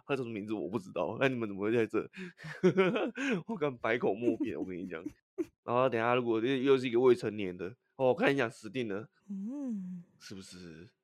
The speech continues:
Speaker 1: 我这样讲是不是有逻辑？
Speaker 2: 好像有点道理，倒是没有想到这些地方。
Speaker 1: 所以我常常看人家说什么，这种，这种东西花钱还比较实在，我觉得某种程度上来讲，可能 maybe 吧，但我觉得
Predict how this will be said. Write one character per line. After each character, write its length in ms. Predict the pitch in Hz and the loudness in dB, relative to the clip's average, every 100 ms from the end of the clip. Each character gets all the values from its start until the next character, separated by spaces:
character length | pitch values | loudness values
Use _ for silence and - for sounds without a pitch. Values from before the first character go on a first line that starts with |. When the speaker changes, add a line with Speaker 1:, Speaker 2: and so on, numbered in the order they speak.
| _ | _
Speaker 1:
我 80 | - | -8
这 120 | 123 | -4
样 40 | 113 | -4
讲 200 | 85 - | -8 -12
是 60 | |
不 80 | 104 | -10
是 100 | 107 | -6
有 120 | 90 | -6
逻 180 | 80 87 | -4 -8
辑？ 260 | 78 78 110 | -10 -16 -18
Speaker 2:
好 220 | - 240 | -14 -10
像 240 | 214 262 220 | -8 -8 -6
有 160 | 190 | -8
点 200 | 196 - | -8 -10
道 220 | 202 185 - | -10 -10 -12
理， 160 | - 208 | -12 -8
倒 100 | 196 | -8
是 80 | 202 | -6
没 80 | |
有 80 | 180 | -6
想 140 | 202 - | -8 -10
到 100 | 180 | -10
这 80 | |
些 160 | 190 170 | -10 -12
地 180 | 156 170 | -14 -16
方。 220 | - 202 - | -16 -18 -10
Speaker 1:
所 160 | 123 120 | -2 0
以 320 | 107 101 - - | 0 -6 -14 -10
我 60 | 104 | -8
常 140 | 117 | -4
常 120 | 104 117 | -2 -2
看 120 | 123 | -2
人 100 | 110 | -2
家 100 | 104 | -2
说 120 | 110 110 | -2 -2
什 40 | |
么， 240 | 101 92 101 | -6 -8 -12
这 140 | - 160 | -8 -6
种， 160 | 92 110 - | -6 -8 -10
这 60 | - | -8
种 140 | 156 | -6
东 120 | 123 | -6
西 380 | 127 127 123 131 | -6 -8 -8 -10
花 300 | 190 - 131 | -10 -6 -4
钱 180 | 127 107 | -4 -6
还 80 | 107 | -8
比 80 | - | -10
较 120 | 110 | -10
实 160 | - 98 | -10 -8
在， 100 | 87 | -8
我 140 | 85 | -4
觉 120 | 95 | -2
得 160 | 95 90 - | 0 -2 -2
某 200 | 151 220 | 0 2
种 240 | 220 123 | 2 0
程 160 | 123 139 | -2 -6
度 100 | 220 | -4
上 140 | 247 | -4
来 80 | 170 | -4
讲， 180 | 208 131 113 | -6 -6 -10
可 200 | 101 160 | -8 -4
能 500 | 135 147 185 208 214 - _ _ _ - | -4 -4 -10 -16 -18 -20 _ _ _ -12
maybe 560 | 190 214 214 196 170 | -4 0 2 2 0
吧， 280 | 131 107 101 | 4 4 4
但 180 | 170 175 156 143 127 - _ - | 0 -2 -4 -8 -10 -16 _ -8
我 140 | - 101 | -4 2
觉 60 | |
得 200 | 117 113 | 2 2